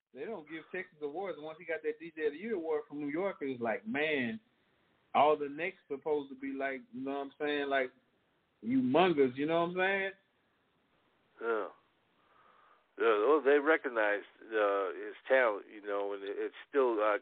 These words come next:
Speaker 2: copied to this day. Um, you know, so it was a blessing you were able to, uh, be a part of that, you know.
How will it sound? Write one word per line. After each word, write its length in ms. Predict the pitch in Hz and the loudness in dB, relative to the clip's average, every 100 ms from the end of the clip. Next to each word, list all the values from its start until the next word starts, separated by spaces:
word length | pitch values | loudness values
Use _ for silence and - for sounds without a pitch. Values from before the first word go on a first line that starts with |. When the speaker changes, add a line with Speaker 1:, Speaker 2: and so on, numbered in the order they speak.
| - | 2
Speaker 2:
copied 400 | 113 110 117 101 - | 4 4 2 -12 -12
to 80 | |
this 240 | 101 98 - - | -10 -10 -12 0
day. 320 | 107 117 101 - _ - - - - _ | 6 6 4 -4 _ -20 -20 -20 -20 _
Um, 460 | 113 110 104 101 98 - _ _ _ _ _ | 4 6 6 2 -2 -20 _ _ _ _ _
you 100 | 117 | -4
know, 160 | 110 104 - | -2 -2 4
so 160 | 113 | 4
it 60 | 113 | 4
was 80 | 104 | -2
a 160 | 87 | -2
blessing 480 | 107 135 139 - 117 | 4 4 4 -2 -10
you 160 | 113 123 | -8 -2
were 160 | 117 | 0
able 240 | 110 107 107 | 0 -2 -6
to, 80 | - | -2
uh, 280 | 98 104 101 - | 0 2 0 -2
be 120 | 110 | -6
a 60 | 107 - | -8 0
part 220 | 117 127 | 4 4
of 120 | 98 | 2
that, 240 | 87 78 - | -4 -10 -12
you 160 | 101 98 | -14 -12
know. 220 | 92 92 | -6 -6